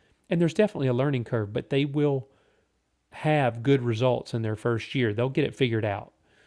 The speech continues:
Um, and the exception to that rule was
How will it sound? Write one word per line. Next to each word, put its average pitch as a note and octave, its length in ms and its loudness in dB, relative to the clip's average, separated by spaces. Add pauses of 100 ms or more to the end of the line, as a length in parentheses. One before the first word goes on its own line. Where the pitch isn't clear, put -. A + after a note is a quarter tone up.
(280)
Um, A#2 580 -6 (720)
and B2 580 -4 (440)
the - 120 -8
exception - 500 -2
to E3+ 40 0
that D#3+ 180 4
rule C#3+ 240 2
was A#2 220 -4